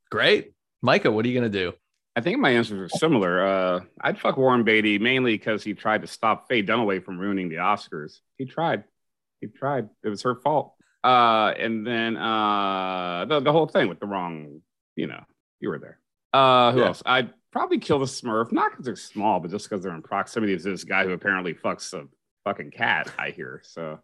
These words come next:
Speaker 2: I don't trust that. That, that doesn't,
Speaker 1: <laughs>
Speaker 2: that doesn't fall far from the tree, so to speak. Um, and then I'd marry whatever's left. Narcissus, mainly for what Alyssa said, I, 'cause he'd leave me the fuck alone. Let me live my life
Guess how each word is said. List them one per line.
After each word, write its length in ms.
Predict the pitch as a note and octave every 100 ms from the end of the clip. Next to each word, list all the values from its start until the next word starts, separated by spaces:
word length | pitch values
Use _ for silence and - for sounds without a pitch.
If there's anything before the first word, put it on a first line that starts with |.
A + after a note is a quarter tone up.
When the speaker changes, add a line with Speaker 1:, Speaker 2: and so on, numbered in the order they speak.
| _ _ _ -
Speaker 2:
I 100 | G#2+
don't 220 | A2+ G#2
trust 300 | - A2+ -
that. 180 | A2+ F#2+
That, 200 | A2 G2+
that 140 | B2
doesn't, 400 | B2 G2+ G2+ E2
Speaker 1:
<laughs> 20 | -
Speaker 2:
that 480 | - _ - -
doesn't 320 | B2 G#2+ F#2 -
fall 300 | A2 G2 F2
far 280 | G#2+ F#2
from 200 | F2+ F2+
the 260 | E2 D#2 D2 -
tree, 380 | G#2+ E2+ D#2+
so 160 | - F2
to 80 | E2+
speak. 420 | - E2+ F#2+ _ _ _ -
Um, 400 | A2 A2 A2 G#2
and 160 | A2+
then 80 | A#2+
I'd 160 | A#2+ A#2+
marry 800 | A#2+ B2+ C3 C3+ C3+ C3+ C3 B2+
whatever's 340 | B2+ C#3 C3
left. 220 | D#3+ B2+
Narcissus, 580 | C#3 C#3+ F3 D#3 F3 - -
mainly 380 | C#3 D#3 G#3 F#3+
for 140 | E3+
what 140 | E3 D3
Alyssa 200 | D3 G3+
said, 120 | C3
I, 260 | A2+ B2 A2 -
'cause 240 | - B2 -
he'd 160 | B2+
leave 160 | A2 C3+
me 60 |
the 80 | A2+
fuck 320 | G2+ - C3+
alone. 360 | A#2+ A#2 F3+ - _ -
Let 120 | A2+
me 80 | A2
live 140 | A#2+
my 100 | A2+
life 320 | A#2 D3+ D3